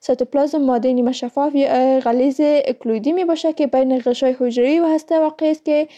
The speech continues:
در مرحله اول تمام خالیگاه حجره را پر می‌کنه، ولی بعد از انکشاف حجره، شیره حجره از سایتوپلازم جدا می‌شه و آکیول را می‌سازه که در سایتوپلازم اجسام کوچک دیگر هم وجود داره که به نام انکلوژن بادی یاد می‌شه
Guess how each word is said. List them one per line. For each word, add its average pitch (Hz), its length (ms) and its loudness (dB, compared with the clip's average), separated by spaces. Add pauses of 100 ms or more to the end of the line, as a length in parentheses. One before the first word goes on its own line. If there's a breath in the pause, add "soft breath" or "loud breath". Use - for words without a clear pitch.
(240 loud breath)
در 247 140 0
مرحله 247 480 0
اول 339 260 0
تمام 294 440 -4
خالیگاه 262 440 -2
حجره 262 320 -2
را 349 100 0
پر 349 140 -4
می‌کنه، 320 500 -2 (280 loud breath)
ولی 330 240 2
بعد 285 200 0
از 262 180 -4
انکشاف 247 460 -10
حجره، 311 380 -2 (240 loud breath)
شیره 294 340 0
حجره 320 240 0
از 269 100 -2
سایتوپلازم 262 560 -2
جدا 262 220 0
می‌شه 349 320 -2
و 311 60 2
آکیول 262 440 -2
را 240 80 -2
می‌سازه 262 460 -6 (360 loud breath)
که 285 180 2
در 262 140 -2
سایتوپلازم 330 760 -2
اجسام 269 320 -2
کوچک 269 360 -2
دیگر 254 340 0
هم 330 220 -4
وجود 320 200 -8
داره 311 200 0
که 302 120 -8
به 254 120 -2
نام 247 220 0
انکلوژن 247 520 -2
بادی 220 180 0
یاد 320 220 0
می‌شه 311 360 -2